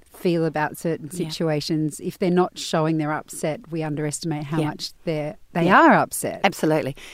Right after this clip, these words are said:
Speaker 2: We often can think that if they're not doing explosive things and hitting and pushing and shoving, which I want to come back to in a moment, then they're fine. In actual fact, a lot of boys just build up this incredible intention, e-, e-,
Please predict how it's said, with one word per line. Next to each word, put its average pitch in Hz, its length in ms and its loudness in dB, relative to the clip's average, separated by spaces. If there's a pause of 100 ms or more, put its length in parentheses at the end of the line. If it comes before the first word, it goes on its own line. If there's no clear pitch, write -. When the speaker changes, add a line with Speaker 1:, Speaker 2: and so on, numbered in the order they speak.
(220)
Speaker 2:
We 185 180 8
often 208 320 4
can 202 220 4
think 165 300 4
that 160 120 4
if 160 80 0
they're 165 100 4
not 175 320 8
doing 185 220 4
explosive - 580 0
things 143 280 2
and 139 80 0
hitting 165 260 2
and 135 100 0
pushing - 300 0
and 127 80 -2
shoving, 160 440 0
which - 180 -4
I 165 40 0
want 160 140 2
to 165 60 -4
come 156 160 0
back - 200 -6
to 170 120 -6
in 151 60 0
a - 40 2
moment, 131 320 0 (500)
then 175 340 6
they're 185 100 8
fine. 185 400 4
In 156 100 6
actual - 280 2
fact, - 180 0
a 147 60 2
lot 156 420 8
of 165 80 6
boys - 480 -4
just - 260 -8
build 156 300 2
up 131 180 2
this 139 180 -8
incredible 147 800 -4
intention, - 600 -4
e-, 151 140 0
e-, 147 100 -2